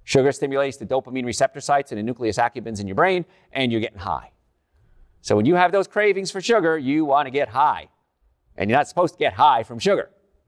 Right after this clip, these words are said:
but you do, and that's why you want more. So it's important that you have the right amount of nutrients in your body. If you're not eating the right amount of nutrients,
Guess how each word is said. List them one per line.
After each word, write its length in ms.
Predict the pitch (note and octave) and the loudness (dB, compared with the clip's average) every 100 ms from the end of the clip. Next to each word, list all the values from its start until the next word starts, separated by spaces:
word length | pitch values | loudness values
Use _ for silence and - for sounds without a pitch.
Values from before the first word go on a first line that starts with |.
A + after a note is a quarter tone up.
| _ | _
but 120 | - | -10
you 60 | E2 | 0
do, 280 | F3+ A2+ - | 2 2 -4
and 120 | G2 | -8
that's 180 | F#2+ - | -8 -6
why 100 | F#2 | -6
you 100 | E2 | -6
want 160 | E2 C#3 | -6 0
more. 240 | D#3+ - _ _ _ _ _ _ _ _ _ _ - _ - - - - - - | 0 0 _ _ _ _ _ _ _ _ _ _ -20 _ -18 -18 -18 -20 -16 2
So 280 | E3 E3+ | 6 6
it's 160 | F3 E3+ | 4 -2
important 460 | F3+ - A3+ B3+ G3 | -4 2 4 4 0
that 100 | F3 | -2
you 80 | |
have 200 | D3 D#3+ | 2 2
the 80 | D3 | 2
right 200 | C#3 C#3+ | 2 0
amount 200 | C3+ C3 | 0 -4
of 60 | B2 | 0
nutrients 580 | E3+ B3+ - C#3+ F#2 F#2 | 0 0 -2 -6 -6 -10
in 100 | D#2 | -10
your 100 | D#2 | -2
body. 260 | D#2+ C#2+ | -2 -2
If 140 | F2 C3 | -4 -2
you're 80 | |
not 200 | B2+ F#3 - | 2 2 0
eating 300 | F#3+ G#3+ D#3+ | 0 0 0
the 60 | |
right 200 | C3+ C#3 | 2 2
amount 220 | C3 B2+ A#2 | 2 -2 -2
of 60 | |
nutrients, 680 | D#3 B3+ - C3 A2+ B2+ - | 0 0 -2 -6 -6 -8 -12